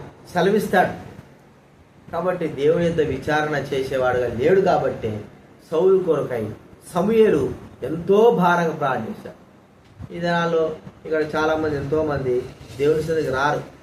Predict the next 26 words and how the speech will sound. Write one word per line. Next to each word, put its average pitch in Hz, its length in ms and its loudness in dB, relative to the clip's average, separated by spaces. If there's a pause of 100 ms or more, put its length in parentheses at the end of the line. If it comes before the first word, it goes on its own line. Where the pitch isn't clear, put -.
(140)
దేవుని 143 200 -2
సన్నిధికి 147 220 -2
రాకుండా 135 220 0
ఎక్కడికెక్కడికో, 170 680 0
ఎక్కడికెక్కడికో 170 720 -2
పోతా 170 260 -2
ఉంటారు, - 340 -2 (540)
ఏదేదో 175 420 0
దే-, 175 200 0
ఏ 165 160 2
ప్రాంతంలో 170 480 0
తిరుగుతూ 160 300 -4
ఉంటారు, 143 440 -4 (500)
దేవుని 165 260 2
సన్నిధికి 170 260 -2
దూరం 170 220 0
అయిపోతూ 165 360 0
ఉంటారు. 143 440 -4 (800)
వారి 175 440 4
కొరకే 196 400 2
మనం 190 220 0
ప్రార్థించాలా? 170 760 2
ఆ 143 280 0
చర్చికి, 160 460 -4
ఈ 170 100 -4
చర్చికి, 156 560 -4